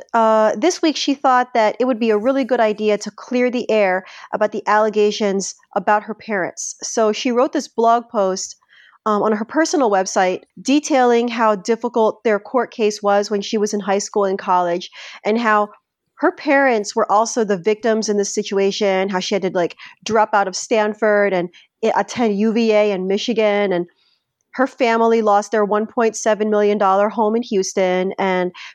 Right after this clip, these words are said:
people keep updating her Wikipedia change. Uh, I mean, they keep updating her Wikipedia page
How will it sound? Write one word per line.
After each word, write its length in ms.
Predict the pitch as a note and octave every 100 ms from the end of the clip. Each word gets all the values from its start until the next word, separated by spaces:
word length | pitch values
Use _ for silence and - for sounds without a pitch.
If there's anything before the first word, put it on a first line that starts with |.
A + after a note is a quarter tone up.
| -
people 240 | C4+ D4
keep 220 | C#4+ C#4+ -
updating 500 | A#3 - A#3+ A#3 A3+
her 120 | A3+
Wikipedia 640 | A3 A3+ A3 A3+ A3 G#3
change. 480 | G3+ G3+ F#3 F#3+ F3+ - - - - -
Uh, 160 | G3+ -
I 60 | G#3+
mean, 160 | G#3 - -
they 120 | G#3+
keep 340 | A3 C4+ A#3+ _ _ _
updating 400 | A#3+ A#3 B3 A3+
her 120 | A#3 G#3
Wikipedia 640 | A#3 A3+ A3+ A#3+ A#3 G#3
page 480 | G#3 F#3+ F3+ F3+